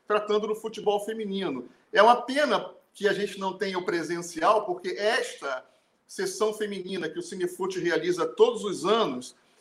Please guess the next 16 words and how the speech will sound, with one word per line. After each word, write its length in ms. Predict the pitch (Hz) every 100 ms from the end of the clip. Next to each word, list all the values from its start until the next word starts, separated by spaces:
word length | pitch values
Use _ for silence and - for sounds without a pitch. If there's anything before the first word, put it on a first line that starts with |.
| _
é 100 | -
a 60 | 214
sessão 400 | 214 214 - 240
que 120 | 240
mais 260 | 220 254 185
lota 720 | 175 185 233 - - - - - _ _ -
o 100 | 165
nosso 560 | 180 202 196 - 185 -
querido 360 | 185 185 214
auditório 640 | 208 185 - 190 185 180 170
Armando 360 | 160 180 185
Nogueira, 500 | 170 156 151 196 190
no 120 | 165 160
Museu 360 | 156 156 175
do 80 | 170
Futebol, 760 | - - 123 170 220 - -